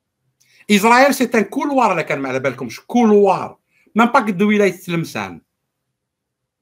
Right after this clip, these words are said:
Draguer Hana. Draguer Halawa.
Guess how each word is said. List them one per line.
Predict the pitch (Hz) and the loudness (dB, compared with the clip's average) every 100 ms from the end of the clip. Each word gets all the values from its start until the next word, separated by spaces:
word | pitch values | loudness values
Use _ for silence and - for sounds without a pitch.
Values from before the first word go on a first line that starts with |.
| _ _ _ _ _ _ _ _ _ _ _ _ 117 | _ _ _ _ _ _ _ _ _ _ _ _ -12
Draguer | 120 147 143 151 | -4 -4 -4 -4
Hana. | 143 151 160 139 - _ _ _ _ _ _ _ _ _ _ _ _ _ _ _ _ _ _ _ _ _ _ _ _ _ _ | -4 -6 -6 -12 -16 _ _ _ _ _ _ _ _ _ _ _ _ _ _ _ _ _ _ _ _ _ _ _ _ _ _
Draguer | 185 175 156 | -8 -8 -8
Halawa. | 156 156 143 110 | -8 -10 -10 -14